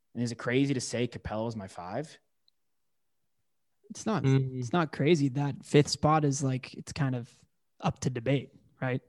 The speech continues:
Speaker 3: Yeah,
Speaker 1: You wanna throw
Speaker 3: I, I'd,
Speaker 1: DeAndre Ayton in
Speaker 3: I'd
Speaker 1: there?
Speaker 3: probably say Ayton myself at five,
Speaker 1: Yeah.
Speaker 3: but I think, I think you have the four down perfectly.
Speaker 1: Vooch?
Speaker 2: Yeah. I mean, I, yeah, I think Vooch is
Speaker 1: Probably is the
Speaker 2: r-,
Speaker 1: five.
Speaker 2: right now better than both Clint Capela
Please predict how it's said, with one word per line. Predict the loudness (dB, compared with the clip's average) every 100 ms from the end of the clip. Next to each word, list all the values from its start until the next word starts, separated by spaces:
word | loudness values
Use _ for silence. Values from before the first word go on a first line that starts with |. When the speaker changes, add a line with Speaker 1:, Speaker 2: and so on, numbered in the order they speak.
| _
Speaker 3:
Yeah, | 2
Speaker 1:
You | 4
wanna | 6
throw | 10
Speaker 3:
I, | 10
I'd, | 10
Speaker 1:
DeAndre | 6 6 0 -2
Ayton | -2 0
in | 6
Speaker 3:
I'd | 8 10
Speaker 1:
there? |
Speaker 3:
probably | 12 10 10
say | 8
Ayton | 6 6 4 4
myself | 4 4 6 6 4 -2 -20 _ _ _
at | 0 2
five, | 6 6 6 0 -20 _
Speaker 1:
Yeah. | 2 8
Speaker 3:
but |
I | 10
think, | 10 8 4
I | 8
think | 10
you | 12
have | 10 8
the | 4
four | 8 8
down | 8 8 6 6 2 -4 _ _ _ _ _
perfectly. | 4 4 4 2 2 -2 _ _ _ _ _ _ 0
Speaker 1:
Vooch? | 6 6 6 -4 -10 _ _ _ _ _ _ _ _ _ _ -20 _ _ _
Speaker 2:
Yeah. | 2 4 4 -2 -8 _ _
I | 0
mean, | 2 4 2 -4 -2
I, | 0
yeah, | 2 2 2 2
I | 2
think | 2 2
Vooch | 4 4 4
is | 2 0 -2
Speaker 1:
Probably | -2 -2 0 -2 -2
is | -2
the |
Speaker 2:
r-, | -2
Speaker 1:
five. | -2 -2 -2 -4 2
Speaker 2:
right | 4 4
now | 2 0 -2
better | -4 -4 -4 -4
than | -6 -8 -8
both | -4 -4 -4
Clint | -6 -8 -6
Capela | -6 -4 -4 -8